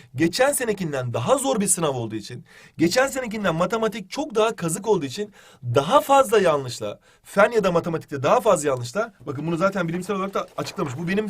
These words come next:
benim cümlelerim değil. Bu Milli Eğitim Bakanlığı'nın cümleleri. Diyor ki Milli Eğitim Bakanlığı, "iki bin yirmide on tane yapabildiler, bu sene sekiz tane yapabildiler. İki bin yirmide dört nokta sekiz yapabildiler, bu sene dört nokta iki tane yapabildiler." Demek ki sen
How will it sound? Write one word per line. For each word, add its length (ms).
benim 220
cümlelerim 440
değil. 240
Bu 140
Milli 140
Eğitim 240
Bakanlığı'nın 340
cümleleri. 340
Diyor 180
ki 60
Milli 100
Eğitim 180
Bakanlığı, 340
"iki 200
bin 100
yirmide 520
on 200
tane 180
yapabildiler, 560
bu 60
sene 180
sekiz 240
tane 120
yapabildiler. 340
İki 180
bin 60
yirmide 320
dört 200
nokta 240
sekiz 240
yapabildiler, 460
bu 100
sene 200
dört 160
nokta 160
iki 80
tane 120
yapabildiler." 320
Demek 260
ki 80
sen 300